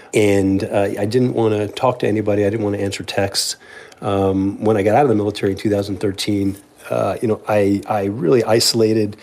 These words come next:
I lost, uh, you know, my community. I lost, uh, our brotherhood. Um, you know, I really didn't have an outlet. And, you know, I could, I could CrossFit and P T as much as I wanted to, but, uh, it really wasn't helping.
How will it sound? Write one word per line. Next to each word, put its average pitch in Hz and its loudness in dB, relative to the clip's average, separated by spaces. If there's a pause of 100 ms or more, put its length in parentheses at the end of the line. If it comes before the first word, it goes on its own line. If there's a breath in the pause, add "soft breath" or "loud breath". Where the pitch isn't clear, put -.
(260 loud breath)
I 110 -6
lost, 107 0
uh, 90 -4 (100)
you 107 -6
know, 98 -4
my 95 -4
community. 117 2
I 110 -6
lost, 98 -4
uh, - -12
our 104 -6
brotherhood. 113 2 (540 loud breath)
Um, 98 2
you 123 0
know, 107 2
I 107 2
really 127 4
didn't 117 0
have 107 0
an 98 -8
outlet. 101 -2
And, 104 0
you 113 -2
know, 104 -2
I 107 -2
could, 104 -4
I 113 0
could 101 -6
CrossFit 113 2
and 101 -4
P 107 -2
T 104 0
as 92 -2
much 104 -2
as 101 0
I 98 2
wanted 95 -2
to, 95 -4
but, 95 -6
uh, 104 -2
it 98 -6
really 101 0
wasn't 98 -4
helping. 90 -6